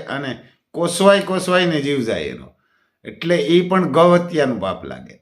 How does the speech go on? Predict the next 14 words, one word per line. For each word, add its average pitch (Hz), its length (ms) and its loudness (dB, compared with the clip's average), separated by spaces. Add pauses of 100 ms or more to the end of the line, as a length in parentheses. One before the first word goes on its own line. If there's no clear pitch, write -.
(140)
અને 139 160 -10
ઘણા 156 360 0
આ 143 260 2
દીકરા 151 300 0
દીકરીઓ 143 480 -4
નોકરી 139 260 -4
કરવા 135 320 -2
જાય, 127 180 -2
ગરીબ 120 260 -6
માણસના 113 420 -4
મોટરસાઇકલ 113 560 -4
લઈને 110 160 -8
જાતા 120 340 -4
હોય, 98 160 -8